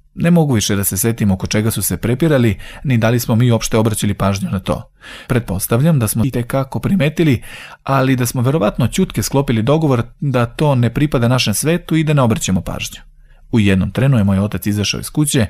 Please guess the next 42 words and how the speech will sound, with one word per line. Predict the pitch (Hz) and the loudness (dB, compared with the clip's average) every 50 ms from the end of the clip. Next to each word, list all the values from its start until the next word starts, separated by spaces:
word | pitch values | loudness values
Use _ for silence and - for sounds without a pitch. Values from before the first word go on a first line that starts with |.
| - - - - - - - - - | -4 -10 -18 -20 -20 -20 -20 -8 -2
probio | - 131 143 156 156 131 101 | 0 2 2 4 4 2 2
se | 92 104 101 | 2 2 2
između | 95 95 90 107 - | 2 2 0 0 -2
nas | 110 95 90 90 95 | 0 0 0 -2 -2
dvoje. | 98 98 - - 85 - - _ _ _ _ _ _ - | -2 -2 -2 -4 -6 -8 -12 _ _ _ _ _ _ -6
Pod | - 110 110 | -4 -2 0
rukom | 117 120 120 117 110 | 0 0 2 2 2
je | 101 | 2
nosio | 101 98 92 - 110 | 0 0 0 0 0
madrac. | 95 92 80 71 67 - - - - - - _ - - - - - _ _ _ | 2 2 0 0 -4 -8 -10 -10 -12 -12 -14 _ -20 -20 -20 -20 -20 _ _ _
Tek | - 151 143 | -2 0 0
kad | - 123 | 2 0
nas | 117 107 - | 0 0 0
je | 113 107 | 0 0
njime | 113 113 98 95 | 2 2 2 2
udario, | 107 127 156 156 151 139 127 117 | 2 2 2 2 2 2 2 2
mi | 117 120 | 2 0
smo | 117 - 117 101 | 0 -2 -4 -2
se | - 98 | -2 0
vratili | 95 101 101 - - 104 104 | 0 0 0 0 0 0 0
u | 95 | 0
stvarnost. | - - 80 78 76 - - - - - - - - - - - _ | -2 -2 -2 0 0 -2 -2 -6 -8 -8 -12 -14 -16 -20 -20 -20 _
Moj | - 107 113 120 | -2 0 2 2
otac | 117 117 120 127 120 - 117 | 2 2 0 -2 -2 -2 -4
je | 95 - | -2 0
taj | 110 107 | 0 2
madrac | 101 113 117 120 110 104 - - | 2 2 2 2 0 -2 -4 -4
prevezao | - 107 101 107 107 107 104 110 95 92 | -4 -2 0 2 2 2 2 0 0 0
za | 95 98 92 | -2 -2 -4
Volkswagen | 101 113 101 92 - - 110 107 110 110 117 101 87 | -2 -2 -2 -2 -2 -2 -2 0 0 0 0 0 0
Golf, | 92 131 151 151 139 - - - - - - | 2 2 2 0 0 -4 -12 -18 -18 -8 -2
tamno | - 117 110 113 107 | 0 2 2 2 0
crvene | 95 - - 101 101 98 98 92 | 0 -2 -2 0 0 2 2 2
boje, | 95 110 127 147 147 127 101 - - - - - - - | 2 2 2 4 2 2 0 -2 -6 -14 -20 -20 -16 -8
kog | - 123 113 | -4 -2 -2
je | 107 | -2
tada | 92 - 104 104 98 | -2 -2 -2 -2 -2
vozio | 87 110 127 143 139 135 135 127 117 110 - - | -2 0 0 0 0 0 0 0 0 -2 -2 -2
i | 113 110 104 | 0 2 2
otišao | 95 92 - 104 - - 104 98 95 98 - | 0 0 -2 -4 -4 -2 -2 -2 -2 -4 -4
svojim | - - 92 87 82 82 | -4 -2 0 0 0 -2
putem. | - 73 69 - - - | -4 -8 -8 -8 -10 -10